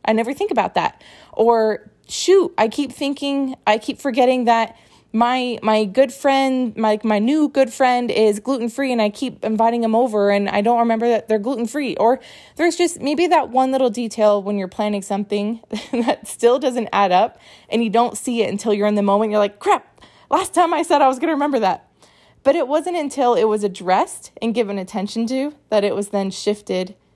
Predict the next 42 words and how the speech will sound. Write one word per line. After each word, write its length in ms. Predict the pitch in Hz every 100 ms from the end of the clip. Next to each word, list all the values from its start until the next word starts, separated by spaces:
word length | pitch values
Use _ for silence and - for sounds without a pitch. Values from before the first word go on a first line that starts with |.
| _ -
to 240 | - 190
be 180 | 170 170
fixed. 580 | - - - - - - _ _ _ _ _ _ _ - -
And 160 | 196 214
that 280 | 214 240 196
will 120 | 202
go 260 | 202 208 208
for 280 | - 175
everything 640 | 220 240 226 254 - 220 220
in 100 | 202
your 180 | 196 202
life. 300 | 165 180 190
And 140 | 196
this 140 | 214
does 120 | 190 180
not 160 | 202
even 140 | 220 220
have 160 | 214
to 80 | 202
be 140 | 220
events. 400 | 202 208 214 208
Let 100 | 196
me 60 | 196
just 200 | 196 185
tell 160 | 240 233
you, 220 | 240 226 - - - -
this 180 | 208 208
goes 260 | 208 208
for 220 | - 208 -
anything. 800 | 190 190 190 196 175 160 156 190 - - -
I 120 | 220
have 200 | 233 190
recently, 640 | 214 - 262 - 175 220 - -
<laughs> 160 | -
you're 120 | - - - - - -
gonna 140 | 208 202
take 200 | 190 185
a 80 | -
personal 540 | 226 277 214 185 175
side 300 | - 190 180
into 280 | 180 - 196
me. 320 | 180 202